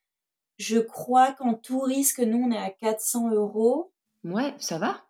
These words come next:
Speaker 1: Oui, ah oui, oui, ça va, oui. Alors que si, si on prend le même, euh, utilitaire, on serait pas du tout, euh, dans ces tarifs, hein. Donc voilà, je dirais le coût de l'assurance n'est pas très élevé. Après, nous, on a la chance de connaître quelqu'un qui a un terrain, qui nous laisse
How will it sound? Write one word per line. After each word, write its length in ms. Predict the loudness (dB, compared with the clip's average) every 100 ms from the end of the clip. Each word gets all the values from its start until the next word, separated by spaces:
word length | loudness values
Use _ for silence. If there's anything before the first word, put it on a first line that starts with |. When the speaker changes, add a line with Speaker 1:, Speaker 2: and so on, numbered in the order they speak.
| _ _ _ 0
Speaker 1:
Oui, 220 | 4 6
ah 100 | 6
oui, 120 | 6 8
oui, 140 | 8
ça 180 | 6 4
va, 220 | 4 2
oui. 160 | 0 2
Alors 300 | 6 6 6
que 100 | 2
si, 380 | 2 0 -4 -6 -20 _ _ _ _ _ _ 2
si 200 | 4 6
on 140 | 4
prend 220 | 4 4
le 140 | 6 6
même, 380 | 6 6 4
euh, 300 | 2 6 6 6
utilitaire, 760 | 4 2 2 4 4 4 4 4
on 80 | 0
serait 240 | -2 -2
pas 160 | 4 4
du 220 | 4 -6
tout, 260 | -4 0 2
euh, 180 | 0
dans 160 | -2 -6
ces 160 | -6 -4
tarifs, 400 | -4 -6 -10 -14
hein. 140 | -18 _ _ _ _ _
Donc 120 | 4
voilà, 180 | 8 8
je 60 | 6
dirais 260 | 6 6
le 80 | 4
coût 180 | 4 2
de 60 |
l'assurance 580 | 4 4 2 0 0 -2
n'est 140 | -2 2
pas 240 | 2 2 -4 -2
très 260 | 0 2
élevé. 480 | 2 2 2 2 0 _ _ _ _ _ _ _
Après, 320 | 0 2 2
nous, 80 | 2
on 100 | 2
a 140 | 2
la 140 | 4 2
chance 360 | 2 0 0
de 80 | 0
connaître 340 | 0 2 0 0
quelqu'un 320 | -2 0 -2
qui 120 | -2
a 40 |
un 120 | -4 -2
terrain, 420 | 0 0 0 -2
qui 160 | -2
nous 140 | -4 0
laisse 420 | 2 2 0 -4